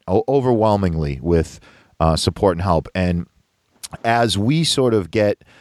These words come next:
things, um, more organized and more simple to kind of, we realize what we need. Well, I mean, we're new at this. We have no idea what we're doing. Uh, we figure out the things we need, the things we don't, what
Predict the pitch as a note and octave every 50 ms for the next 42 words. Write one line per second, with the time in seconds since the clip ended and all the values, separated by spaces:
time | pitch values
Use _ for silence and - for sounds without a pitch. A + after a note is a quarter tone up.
0 | _ _ _ - - - A#2 A2+ A2 G#2+ G#2 G2+ F#2+ F#2 - - - _ - F#2+
1 | F#2 F2 E2 D#2+ D#2+ D2+ D2+ D2 - _ - G2+ G#2+ A2+ A#2+ A#2+ - - F#2+ G2+
2 | A2 A2 A#2 B2 C3 C3+ C3 C3+ C3+ C3+ A#2+ A2+ G2+ F#2+ G2 G#2+ A2+ G#2+ G2+ -
3 | - - - - - B2 B2+ A#2+ - B2+ B2+ C3 C3+ C3 B2+ - _ _ - -
4 | A2+ A2+ G#2+ - - A#2 A2+ A2 G#2 G2 F#2 F2 - - _ _ _ _ _ _
5 | _ _ _ _ - A2 B2+ C3+ C3+ A#2 G#2+ G#2 A#2 B2 A#2+ A#2 A#2 A#2 A2 G#2
6 | G2 F#2+ F#2 F#2 G#2 A2 F#2 G#2+ G#2+ G#2+ G#2+ G#2+ G2 G2 G2+ G2 G#2 A2 B2 D#3+
7 | D#3+ G#2 F#2+ G2+ A2+ A#2+ F#2 - - C#2+ - F#2+ A2+ A#2+ F2+ F2 F2 E2+ E2 D#2+
8 | D#2 D2 C#2 D2+ D2 C#2 C#2 B1+ D2 C#2+ C2 C#2+ C#2 C#2 D2 D#2+ E2 - _ _
9 | - - _ _ - - E2 E2 D#2+ D#2 D2+ D2+ - - - F#2+ A#2+ A#2+ - -
10 | A#2+ A2+ G#2+ A2 A2 G#2+ - - F2 - A2 G2+ G2 F2 F#2 F2+ G2+ A2 A2+ G#2+
11 | E2+ E2 - G2 F2+ F2+ D2+ - D2+ E2+ G#2 G#2+ A2 G2+ G2+ - - E2 F2+ F#2
12 | -